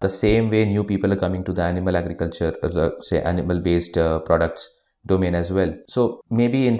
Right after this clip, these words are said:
like, India is still behind and, like, we don't mind that. Like, we can extract a number of products from insects for different industries,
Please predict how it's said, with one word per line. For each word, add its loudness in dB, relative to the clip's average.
like, -2
India 2
is 0
still 4
behind 2
and, 0
like, -2
we -2
don't 2
mind 0
that. 0
Like, -4
we -10
can 2
extract 0
a 2
number 0
of -2
products 0
from 2
insects 0
for 2
different -4
industries, -2